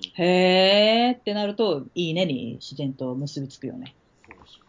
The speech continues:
Speaker 1: か。
Speaker 2: もちろん義理のいいねとかもあるけども、私共感がテーマだと思ってるんですよね。人と人との。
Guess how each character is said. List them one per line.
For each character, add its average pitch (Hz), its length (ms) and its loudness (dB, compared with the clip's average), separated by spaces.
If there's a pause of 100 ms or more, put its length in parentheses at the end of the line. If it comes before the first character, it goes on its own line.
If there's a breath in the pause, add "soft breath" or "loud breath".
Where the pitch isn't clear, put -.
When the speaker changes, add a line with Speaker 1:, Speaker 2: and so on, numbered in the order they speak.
(580)
Speaker 1:
か。 - 40 -8
Speaker 2:
も 196 80 -2
ち 220 120 0
ろ 202 60 2
ん 180 60 -2
義 165 120 -10
理 190 160 -6
の 208 120 -2
い 208 100 2
い 214 40 0
ね 180 80 -2
と - 80 -12
か - 100 -10
も - 140 -10
あ 180 80 -2
る 185 80 -6
け - 140 -12
ど - 160 -20
も、 135 240 -14 (720)
私 - 180 -18
共 285 300 -2
感 269 300 2
が 254 100 2
テ 247 220 -2
ー - 20 -4
マ 160 120 -4
だ 139 80 -4
と - 100 -14
思 135 100 -10
っ - 40 -14
て 131 100 -14
る 120 80 -12
ん 117 40 -16
で 110 80 -20
す - 120 -20
よ 117 60 -16
ね。 117 280 -18
人 - 240 -14
と 135 120 -14
人 - 200 -16
と 127 160 -12
の。 120 200 -14